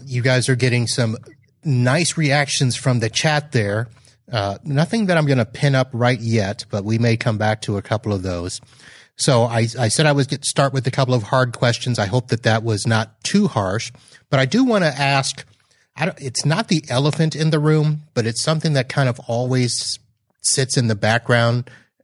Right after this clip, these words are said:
At least it did, that there was this persona of Super Ops before your time,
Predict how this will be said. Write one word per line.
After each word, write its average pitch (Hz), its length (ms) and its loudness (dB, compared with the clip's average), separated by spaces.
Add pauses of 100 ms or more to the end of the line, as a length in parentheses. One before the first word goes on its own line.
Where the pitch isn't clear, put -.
(600)
At 110 100 -8
least 117 280 0
it 92 200 -4
did, 98 440 0 (560)
that 113 680 0 (200)
there 123 300 2
was 220 260 -2
this - 500 -2 (380)
persona 135 720 2
of 120 180 -2
Super 101 400 -2
Ops - 360 -10 (520)
before 151 520 2
your 120 320 2
time, 87 460 -8